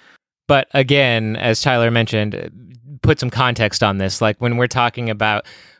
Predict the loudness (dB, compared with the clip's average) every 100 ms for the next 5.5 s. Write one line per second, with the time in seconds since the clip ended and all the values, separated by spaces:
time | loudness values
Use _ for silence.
0 | -18 -2 4 4 4 2 0 0 -2 -2
1 | -2 0 0 0 -2 -2 -2 -2 -2 -2
2 | -2 -2 -2 -2 -2 -2 -2 -2 -2 -2
3 | -2 -2 -2 -2 -2 0 -2 -4 -8 -8
4 | -6 -8 -6 -6 -4 -2 -2 -2 -6 -6
5 | -8 -8 -8 -10